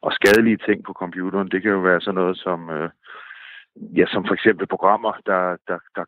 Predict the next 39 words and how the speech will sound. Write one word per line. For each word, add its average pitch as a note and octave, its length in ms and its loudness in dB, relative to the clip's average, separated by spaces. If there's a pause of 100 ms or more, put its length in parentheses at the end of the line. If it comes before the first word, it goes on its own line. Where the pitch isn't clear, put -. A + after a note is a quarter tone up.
går F#2 100 0
ind, F2+ 160 -6
og F#2 220 -4
det G2 60 -8
er G2+ 100 -2
jo F#2+ 120 -4
meget F#2 140 0
brugt, F2+ 320 -6
der G2 80 -2
går F#2+ 160 2
ind F2+ 140 -2
og, F#2 160 -2 (220)
og, F2 100 2 (160)
og, C#2+ 80 -4 (200)
og, - 260 -8
og F2+ 80 2
lader G2 160 6
som F#2+ 140 -4
om, F2+ 100 -10
de G2 60 -6
vil F#2 80 0
rense F2+ 300 2
din F#2+ 180 -14
computer, A2+ 480 -4 (180)
og, F#2 140 2 (160)
og, F2 300 -6 (100)
og F#2+ 80 -2
når G2 100 4
de F#2 140 -6
så G2+ 180 4 (840)
har F2 220 4
renset G2+ 280 -2
dig F#2 80 -2 (100)
ud A#2 80 -6 (100)
af, F#2 60 -2 (140)
så - 60 -20 (100)
siger G2 260 -8
de, F#2+ 120 -10 (260)
øh, F2 120 -14